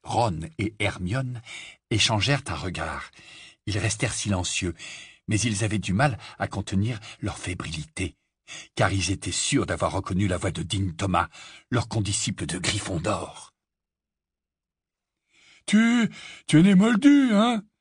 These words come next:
Speaker 1: demanda le premier homme. « Euh, pas sûr », répliqua Dean. « Mon père a quitté ma mère quand, quand j'étais enfant, mais je n'ai aucune preuve que c'était un sorcier. »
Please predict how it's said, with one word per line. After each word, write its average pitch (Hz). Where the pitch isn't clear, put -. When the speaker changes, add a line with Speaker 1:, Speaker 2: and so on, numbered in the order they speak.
Speaker 1:
demanda 113
le 107
premier 104
homme. « 101
Euh, 160
pas 156
sûr », 208
répliqua 104
Dean. « 90
Mon 135
père 175
a 170
quitté 165
ma 151
mère 190
quand, 131
quand 131
j'étais 135
enfant, 143
mais 156
je 156
n'ai 190
aucune 175
preuve 262
que 196
c'était 175
un 165
sorcier. » 160